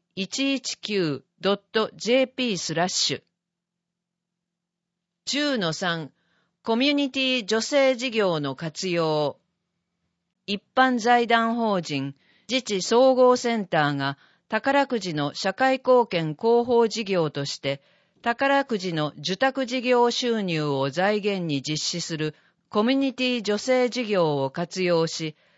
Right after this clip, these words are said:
子ども用活動服三十着と子ども用救命胴衣九着を宝くじの助成金で整備しました。問い合わせ、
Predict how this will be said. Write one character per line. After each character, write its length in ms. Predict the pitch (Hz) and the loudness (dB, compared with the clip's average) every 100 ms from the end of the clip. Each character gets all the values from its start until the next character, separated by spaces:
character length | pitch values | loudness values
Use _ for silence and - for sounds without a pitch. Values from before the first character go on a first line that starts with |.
| _ - | _ -4
子 160 | 208 | 2
ど 140 | 254 262 | 4 4
も 180 | 262 | 2
用 300 | 247 233 226 | 2 2 0
活 340 | 214 233 247 233 | -2 -4 -4 0
動 260 | 233 202 | 2 2
服 280 | 170 - 147 | 0 -6 -10
三 320 | 139 214 233 | -2 -2 0
十 160 | 220 226 | -2 -6
着 360 | - 170 151 - | -4 -6 -6 -6
と 220 | 139 131 _ _ _ | -6 -6 _ _ _
子 160 | - 214 | -4 2
ど 140 | 269 | 4
も 160 | 269 262 | 4 2
用 300 | 247 240 233 | 4 2 0
救 320 | - 262 262 | 0 0 0
命 260 | 247 247 233 | 0 0 0
胴 220 | 226 208 | 2 2
衣 220 | 151 135 | 0 -2
九 280 | - 269 254 | -6 -2 -2
着 360 | 208 175 160 143 | -2 -4 -2 -4
を 140 | 131 _ _ _ _ | -4 _ _ _ _
宝 360 | 220 277 285 277 | -2 2 2 2
く 140 | 240 | -2
じ 140 | 185 | -4
の 100 | 160 | -4
助 160 | 139 156 | -2 -4
成 280 | - 226 220 | -2 -2 -2
金 300 | 220 196 190 | -4 -4 -4
で 120 | 190 | -4
整 260 | 185 233 208 | -2 -2 -2
備 140 | 151 | -4
し 160 | - 139 | -6 -4
ま 140 | 131 | -4
し 140 | - | -6
た。 180 | - 104 _ _ _ _ _ _ _ _ _ _ | -6 -8 _ _ _ _ _ _ _ _ _ _
問 220 | 214 214 | 0 2
い 60 | 214 | 4
合 100 | 190 | 4
わ 120 | 190 | 4
せ、 280 | 190 180 | 0 -4